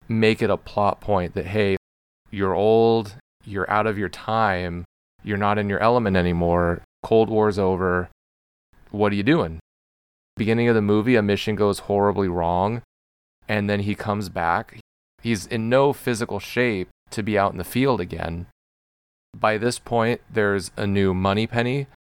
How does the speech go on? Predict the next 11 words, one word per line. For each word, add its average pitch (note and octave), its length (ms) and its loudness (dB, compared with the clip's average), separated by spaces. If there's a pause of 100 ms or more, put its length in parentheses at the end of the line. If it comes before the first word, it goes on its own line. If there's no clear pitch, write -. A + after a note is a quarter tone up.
(380)
there's G2 320 0
a G2 80 -2
new A2+ 260 2
Q, A2+ 600 2
who's G2 280 -2
a - 40 -14 (100)
kid, C3 340 0
essentially, G2 640 -2
compared F2 380 -4
to - 60 -10
Bond, D#2+ 500 -4